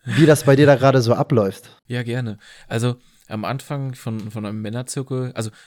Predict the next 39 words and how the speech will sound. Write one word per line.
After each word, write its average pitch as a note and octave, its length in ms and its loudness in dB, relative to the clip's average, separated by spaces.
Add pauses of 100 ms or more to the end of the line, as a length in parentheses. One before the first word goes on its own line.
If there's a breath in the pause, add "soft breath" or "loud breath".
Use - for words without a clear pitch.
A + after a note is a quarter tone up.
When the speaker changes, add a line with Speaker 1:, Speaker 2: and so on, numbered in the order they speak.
Speaker 2:
grundsätzlich C3+ 520 -6
soll C3+ 140 -8
der A#2+ 80 -6
Männerzirkel A#2 520 -10
einfach G#2+ 260 -8
ein G#2 80 -12
Raum G#2+ 380 -6
natürlich G#2+ 400 -8
auch G#2 120 -10
sein G#2 380 -8
für - 160 -12
die G#2+ 120 -8
Männer, A#2 380 -6 (340 soft breath)
um A2+ 200 -6
sich A2+ 200 -6
dann G#2+ 260 -8
wertfrei G#2+ 880 -6
einfach G#2+ 420 -12
mitteilen G#2+ 520 -8
zu G#2 120 -14
können G#2+ 320 -12
oder G#2 220 -12
teilen A2+ 340 -8
zu G#2 140 -14
können, G#2+ 520 -10
was A2 220 -8
auch G#2+ 240 -10
immer A2 240 -8
gerade G#2+ 340 -8
hochkommt A2+ 540 -10
oder G#2+ 380 -10 (580 soft breath)
man G#2+ 180 -10
darf G#2 200 -8
dann G#2+ 140 -8
natürlich G#2+ 340 -8
auch G#2+ 100 -10
gerne G#2+ 260 -4
tiefer A2 400 -10
gehen, G#2 380 -12